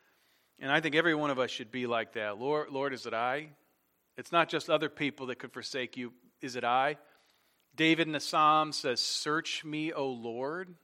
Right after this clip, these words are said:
How about that? "Search me"? Phew, that's a brave prayer, but it's a godly prayer.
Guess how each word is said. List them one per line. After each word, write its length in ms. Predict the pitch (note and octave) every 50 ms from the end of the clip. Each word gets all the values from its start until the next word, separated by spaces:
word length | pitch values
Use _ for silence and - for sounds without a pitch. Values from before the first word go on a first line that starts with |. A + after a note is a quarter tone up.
| _ _
How 120 | - A#2+
about 260 | C3+ F3 E3+ C#3+ - -
that? 400 | A#2+ B2+ D3+ C#3+ A2+ - - -
"Search 480 | - - - B2+ C#3+ F#3 - - -
me"? 220 | G3 G3+ G#3 F#3+ -
Phew, 280 | - - - - - _ _ _ _ _ _ _ _ _ -
that's 160 | C#3+ C#3 -
a 40 | G#2+
brave 420 | G2+ - A#2 B2+ C#3+ D#3+ D#3 - -
prayer, 480 | - F3 F3+ F#3+ E3+ A2+ G2 F#2 - _ _ _ _ _ _ _ _ _ -
but 80 | B2
it's 140 | C#3+ - -
a 20 | C3+
godly 420 | A#2 B2+ A#2+ B2 B2+ A2+ G#2+ G2+
prayer. 420 | - - - A2 G#2 G2+ G2+ G2